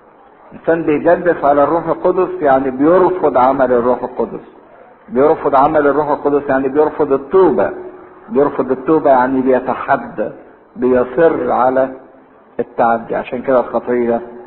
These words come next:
ما بتتغفرش. لكن اللي اتولد من ربنا وده محبة ربنا ما يقدرش يتحدى ربنا. اللي اتلسع بمحبة ربنا ما يقدرش يستمر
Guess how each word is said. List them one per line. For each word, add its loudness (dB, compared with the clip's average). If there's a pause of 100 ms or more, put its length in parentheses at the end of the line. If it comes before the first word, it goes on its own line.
(360)
ما -6
بتتغفرش. -8 (480)
لكن -4
اللي -2
اتولد 2
من 0
ربنا 2
وده 0
محبة -4
ربنا -2 (1040)
ما -6
يقدرش -2
يتحدى -6
ربنا. -4 (1080)
اللي -2
اتلسع 2
بمحبة -2
ربنا -2 (640)
ما 2
يقدرش 2
يستمر 2